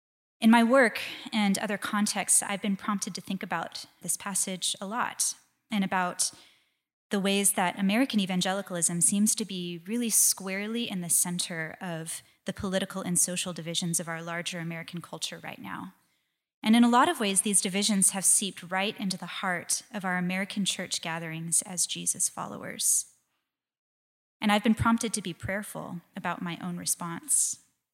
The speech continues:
Maybe it's to intentionally foster valuing differences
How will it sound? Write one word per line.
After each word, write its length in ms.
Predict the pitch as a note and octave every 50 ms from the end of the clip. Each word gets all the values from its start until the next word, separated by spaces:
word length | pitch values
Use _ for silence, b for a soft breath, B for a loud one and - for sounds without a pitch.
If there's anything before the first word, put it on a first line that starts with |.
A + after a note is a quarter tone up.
| _ _ _ -
Maybe 300 | G#3 G3 G3 F#3 G3+ F#3
it's 220 | - - - -
to 300 | - - - F#3+ F3 E3+
intentionally 800 | - F#3 F#3 F3 - - G#3 G3 G3 - - F#3+ F3+ F3 E3+ E3+
foster 800 | - - - F3 F3 - - - - F3+ D#3+ D#3 D#3+ E3 E3 - _ _ _ _
valuing 720 | - F3+ D#3+ F3+ F#3+ G3 G3 F3+ - - - - - F#3+ - _ _ _ -
differences 800 | - F3 - F#3+ F3 E3 - - E3+ E3 E3 - - - - -